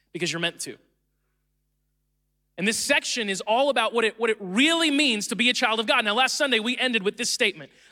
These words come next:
"I am a child of God." That statement, two thousand years ago, would have gotten you killed.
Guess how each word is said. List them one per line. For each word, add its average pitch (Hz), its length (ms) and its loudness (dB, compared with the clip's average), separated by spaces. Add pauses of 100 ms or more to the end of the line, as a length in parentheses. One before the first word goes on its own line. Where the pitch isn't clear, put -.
(120)
"I 269 340 4
am 233 480 2
a 196 140 -2
child 185 840 0 (280)
of 175 160 -2
God." 156 300 -2 (1500)
That 254 260 2
statement, 214 560 -4 (360)
two 254 180 0
thousand 254 400 -2
years 240 240 0
ago, 156 340 -6 (800)
would 202 140 0
have 196 80 -2
gotten 208 260 0
you 190 100 -6
killed. 143 400 -8